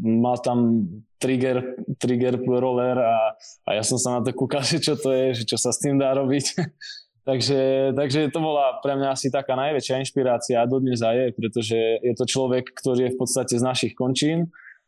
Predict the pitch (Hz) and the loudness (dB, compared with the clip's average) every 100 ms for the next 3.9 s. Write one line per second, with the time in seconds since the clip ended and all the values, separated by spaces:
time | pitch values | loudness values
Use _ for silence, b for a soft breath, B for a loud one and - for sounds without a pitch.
0 | B _ - 113 117 117 117 117 113 127 | B _ -2 2 4 4 4 4 2 2
1 | 123 120 117 143 - 165 151 - 165 170 | 2 2 0 0 -2 -2 -2 0 0 0
2 | 175 170 135 123 120 120 - _ - 131 | -4 -4 -2 2 2 2 -2 _ -4 0
3 | 135 135 127 131 131 127 123 120 | 2 2 0 0 2 2 2 2